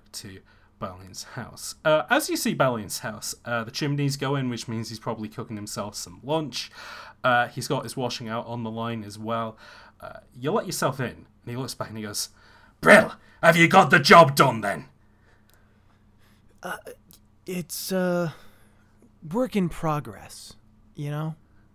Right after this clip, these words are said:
Speaker 2: Uh, it, it's getting
Speaker 1: Right.
Speaker 2: there, but he gave me a quest, yeah, so I'm working on this. I wanted to get some information from you that might help me do it well, though.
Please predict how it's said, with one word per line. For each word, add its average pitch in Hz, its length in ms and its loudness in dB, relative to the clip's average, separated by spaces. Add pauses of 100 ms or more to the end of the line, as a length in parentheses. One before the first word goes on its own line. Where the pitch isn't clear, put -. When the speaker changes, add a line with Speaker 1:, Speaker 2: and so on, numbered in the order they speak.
(340)
Speaker 2:
Uh, 139 160 -10
it, 156 240 -12
it's 120 200 -10
getting - 0 - (160)
Speaker 1:
Right. 190 140 0
Speaker 2:
there, 123 280 -6
but 143 120 -8
he 139 100 -10
gave 180 240 -2
me 180 120 -2
a 156 60 -4
quest, - 560 -8
yeah, 110 260 -10
so 127 300 -8 (800)
I'm 160 120 -4
working 196 220 -4
on 156 140 -2
this. 147 120 -6
I 135 100 -8
wanted 247 280 -4
to 220 60 -8
get 185 160 -4
some 160 160 -4
information 135 960 -8
from 135 240 -12
you 139 300 -8
that 131 140 -10
might 135 320 -12
help - 360 -12
me 190 360 -8 (360)
do 160 180 -4
it 156 100 -12
well, 139 280 -6
though. 233 340 -8